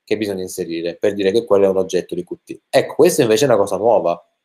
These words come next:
Eh, questo è una aggiunta semantica del C plus plus, quindi io ho la sezione public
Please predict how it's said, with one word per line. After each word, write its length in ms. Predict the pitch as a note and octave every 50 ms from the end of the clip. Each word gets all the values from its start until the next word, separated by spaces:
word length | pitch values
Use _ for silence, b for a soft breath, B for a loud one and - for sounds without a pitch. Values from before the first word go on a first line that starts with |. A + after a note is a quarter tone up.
| _ _ _ _ _ _ _ -
Eh, 220 | F#2 F#2+ F#2 -
questo 400 | - C3 D#3 E3+ - - G3+ -
è 380 | - A#2 A#2 B2 B2 B2 - - -
una 300 | B2 B2 A#2+ A2+ A2 -
aggiunta 500 | C3+ D3 C#3 B2 B2+ B2+ B2+ A#2+ D3 C#3+
semantica 560 | E3 F3+ C#3 G#2 G2 G2 G2+ - A2+ G#2+ G#2
del 120 | G2+ F#2+
C 140 | - - -
plus 200 | - F#2 F2 -
plus, 420 | - B2+ G#2+ - - - - -
quindi 280 | - A#2+ A2 G2 F#2+ G2+
io 140 | A2+ A#2+ G#2+
ho 60 | G2+
la 80 | G2 -
sezione 340 | - - - - C3 E3 D#3+
public 500 | - B2 B2 B2 D3+ E3 E3+ E3+ _